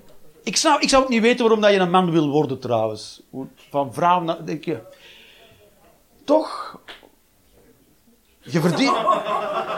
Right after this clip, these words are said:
je verdient... meer. Dat is... Voor die euro per uur zou ik dat niet doen, hoor.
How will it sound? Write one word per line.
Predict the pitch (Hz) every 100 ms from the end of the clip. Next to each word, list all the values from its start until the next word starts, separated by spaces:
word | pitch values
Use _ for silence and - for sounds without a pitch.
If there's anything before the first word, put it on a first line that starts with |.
| -
je | 220
verdient... | 220 208 311 330 294 196
meer. | 196 147 117 95 - - - - - - - - - 453 - - - - 196 - - - -
Dat | 196
is... | 196 - - - - - - - - 381 339 311 285 262 - 185 - - - - - - - - -
Voor | 127 190 233
die | 233
euro | 269 320 302
per | - 247
uur | 302 330 311
zou | 294 269
ik | 254
dat | 262
niet | 294
doen, | 277 294 262
hoor. | 220 240 302